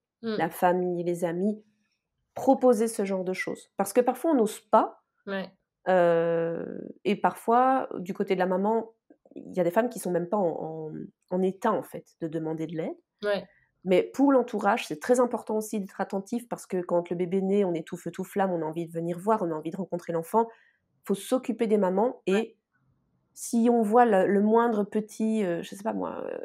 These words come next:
Speaker 2: on va nous demander comment ça va, ça va. Non, dis, va prendre une douche, va prendre un bain, va faire une sieste, je prends le bébé, t'inquiète pas.
Speaker 1: Mm.
Speaker 2: Ça, c'est hyper important parce que même une demi-heure dans la journée d'une maman,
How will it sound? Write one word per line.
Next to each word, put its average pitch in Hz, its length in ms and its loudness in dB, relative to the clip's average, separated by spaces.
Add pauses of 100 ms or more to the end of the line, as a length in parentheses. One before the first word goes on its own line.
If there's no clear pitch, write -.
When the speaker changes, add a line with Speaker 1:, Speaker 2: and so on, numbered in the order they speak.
(100)
Speaker 2:
on 151 80 -2
va 202 100 4
nous 220 100 4
demander 220 240 2
comment 220 160 0
ça 220 120 -6
va, 233 100 -6
ça 226 320 -4
va. 196 240 -2 (460)
Non, 190 320 2
dis, 208 340 -2 (300)
va 226 100 6
prendre 247 300 2
une 247 100 4
douche, 226 240 -2
va 220 100 4
prendre 226 300 -2
un 220 80 -2
bain, 202 200 -2
va 202 140 0
faire 220 200 -2
une 226 100 0
sieste, 190 340 -4
je 202 200 0
prends - 220 2
le 240 60 2
bébé, 220 440 0
t'inquiète 262 400 2
pas. - 240 -4 (100)
Speaker 1:
Mm. 220 200 -2 (100)
Speaker 2:
Ça, 247 200 4
c'est 247 340 0
hyper 240 280 0
important 214 380 -4
parce - 180 -8
que 233 180 2 (280)
même 294 160 6
une 247 180 4
demi-heure 254 380 6
dans 220 120 2
la 214 120 2
journée 208 300 0
d'une 196 200 -2
maman, 190 360 -2